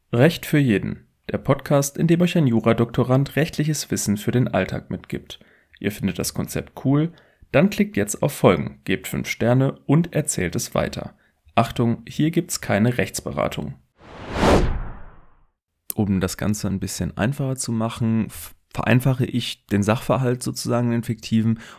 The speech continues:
und wir sprechen jetzt nur über Bundesrecht, genauer gesagt über Bundesgesetze. Also wir sprechen nicht über Verordnungen, wobei es da ab und zu Parallelen gibt. Und das Erste, was ich mal erklären muss, ist, dass die Rechtsordnung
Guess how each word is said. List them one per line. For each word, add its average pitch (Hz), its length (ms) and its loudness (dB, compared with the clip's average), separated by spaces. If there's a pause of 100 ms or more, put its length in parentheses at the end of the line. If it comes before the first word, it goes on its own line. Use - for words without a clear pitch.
und - 80 -6
wir 92 80 -2
sprechen 107 320 0
jetzt - 180 0
nur 98 140 4
über 87 160 -2
Bundesrecht, 104 840 0
genauer 95 580 0 (100)
gesagt 90 500 -4
über 90 220 0
Bundesgesetze. 90 720 -4
Also - 160 -8
wir 90 80 -2
sprechen 95 380 -4
nicht 95 140 -2
über - 120 -6
Verordnungen, 135 720 0 (340)
wobei 98 200 -2
es - 140 -2
da 95 320 0
ab 95 200 -2
und 95 80 2
zu - 420 -6 (220)
Parallelen 87 600 -4
gibt. - 300 -12 (640)
Und 101 360 2
das 104 120 0
Erste, - 320 -2
was 113 140 0
ich 104 120 -6
mal 101 380 0 (140)
erklären 113 340 2
muss, 113 220 0
ist, - 160 -6
dass - 140 -4
die - 100 -10
Rechtsordnung 110 800 -2